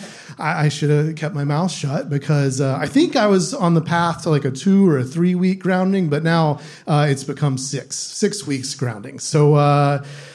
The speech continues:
as I'm stomping up the stairs to my bedroom to begin my sentence, uh, I know why my parents are so upset.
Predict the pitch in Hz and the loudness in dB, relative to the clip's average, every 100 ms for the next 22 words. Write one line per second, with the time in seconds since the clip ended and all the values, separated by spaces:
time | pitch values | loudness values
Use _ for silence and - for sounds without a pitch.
0 | - _ _ - 147 131 - - 185 190 | -20 _ _ -6 -6 -4 -4 0 2 2
1 | 196 165 160 165 160 - _ _ - 165 | 2 2 0 -2 -8 -16 _ _ -6 -6
2 | 160 143 - 147 139 147 156 143 131 123 | -4 -8 -4 0 2 2 0 -6 -6 -4
3 | 120 139 139 131 131 156 - 123 123 131 | -2 -2 0 2 4 2 0 -6 -2 0
4 | 127 - - 135 131 127 139 - 180 135 | 0 -2 -4 -2 -2 0 -4 -4 -6 -4
5 | 120 117 120 120 123 156 202 262 - _ | -2 -2 -6 -8 -12 -14 -16 -18 -20 _
6 | _ - 247 262 208 170 143 123 123 131 | _ 0 4 4 4 4 2 0 -4 -2
7 | 127 - - - - - _ 131 123 - | 0 -2 -6 -12 -14 -18 _ -6 -4 -4
8 | 123 117 - - 110 | -4 -6 -10 -10 -12